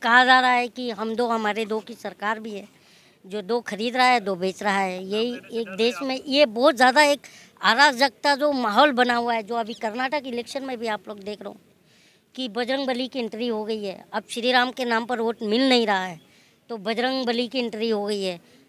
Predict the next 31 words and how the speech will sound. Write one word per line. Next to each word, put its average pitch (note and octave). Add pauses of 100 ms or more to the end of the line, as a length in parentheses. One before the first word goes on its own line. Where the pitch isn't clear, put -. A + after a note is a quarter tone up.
(140)
मुझे A3
तो D4+
ये D4
अफसोस C#4
है D4
कि B3+
कहीं C#4
ये C#4
कश्मीर C4
में C#4+
अभी C4+
तो C#4
election B3+
हुआ B3
नहीं B3+
है, A#3 (400)
वहाँ B3
होगा C4
तो C#4+
ये C#4
अल्लाह B3+
अकबर A#3
भी B3
चिल्लाएगा F#3+
वोट F3 (100)
के G3
लिए। A#3+ (600)
तो C4+
ये D4
एक C#4+
चीज़ C4+